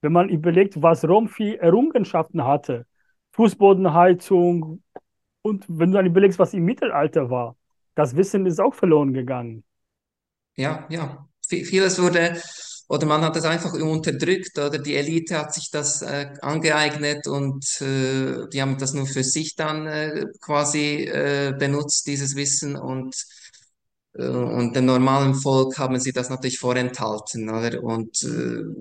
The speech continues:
Speaker 2: damit sie natürlich, äh, auch das Volk kontrollieren könnten. Und vieles wurde natürlich auch manipuliert und, und, äh, ja, unter den Teppich gekehrt.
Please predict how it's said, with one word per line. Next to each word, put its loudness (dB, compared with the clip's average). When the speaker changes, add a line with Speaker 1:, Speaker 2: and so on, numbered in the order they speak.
Speaker 2:
damit 0
sie 0
natürlich, -2
äh, -2
auch -2
das -2
Volk -2
kontrollieren -2
könnten. -2
Und -10
vieles -2
wurde -2
natürlich -4
auch -4
manipuliert -2
und, -8
und, -10
äh, -12
ja, -6
unter -6
den -4
Teppich -6
gekehrt. -4